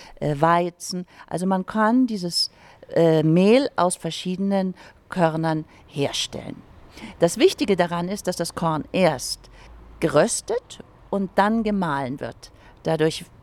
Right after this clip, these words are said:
fermentiert es nicht, man kann daraus kein Brot backen, aber man rührt es zum Beispiel in den Eintopf, damit er dickflüssig wird. Man rührt es in den Milchkaffee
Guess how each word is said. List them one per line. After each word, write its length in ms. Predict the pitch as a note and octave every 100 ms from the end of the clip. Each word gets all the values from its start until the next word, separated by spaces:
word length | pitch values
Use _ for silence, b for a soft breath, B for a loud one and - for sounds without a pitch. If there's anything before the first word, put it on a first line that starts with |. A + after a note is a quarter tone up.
| _
fermentiert 720 | - D#3+ E3 C#3+ - G#3 A3
es 100 | B3
nicht, 220 | C4 D4
man 120 | G#3+ D#3+
kann 140 | E3+
daraus 280 | D#3+ D#3 -
kein 200 | D#3 D3
Brot 460 | - C3 E3 -
backen, 400 | - G3+ - - - - - B B B B -
aber 540 | F#3 G3 G#3+ C4 C4+
man 380 | - A3 G#3+ A3
rührt 480 | G3 G3+ B3 C4+ C4 -
es 240 | A#3 -
zum 180 | B3+ A3
Beispiel 720 | F#3 G3+ A3+ - A#3 A3+ A3 B B B -
in 340 | G#3 G#3+ G#3+
den 260 | F#3+ G3 -
Eintopf, 680 | C#3+ C#3 B2+ - C3 - - -
damit 340 | D#3+ D#3 D3
er 100 | D3
dickflüssig 840 | C#3+ - - B2+ B2 - C3 -
wird. 340 | C#3+ C#3+ C#3 - B B -
Man 160 | E3
rührt 300 | D3+ E3 D#3
es 120 | D#3+
in 140 | - F3+
den 180 | A3 G#3+
Milchkaffee 800 | G3 E3 - D3 C3 - C3